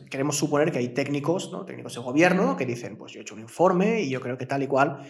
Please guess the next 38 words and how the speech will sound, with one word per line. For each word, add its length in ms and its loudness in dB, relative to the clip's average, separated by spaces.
Pero 140 -6
claro, 140 0
esos 160 -8
técnicos 500 -6
están 200 -2
sesgados. 560 -6
¿La 200 0
I 120 6
A 40 6
estaría 300 4
sesgada? 440 2
Claro 220 0
que 60 -2
lo 60 0
estaría, 580 -2
pero 360 -8
yo 140 -2
creo 180 4
que 60 4
es 60 0
más 120 -2
predecible. 580 -4
Tampoco 260 4
significa 480 10
que 180 8
el 840 0
gobier-, 300 8
un 100 10
gobierno 440 12
puramente 380 10
tecnocrático 540 4
sea 160 0
mejor 500 0
que 140 -6
un 200 -6
gobierno 520 -2
puramente 380 -6
humano. 260 -10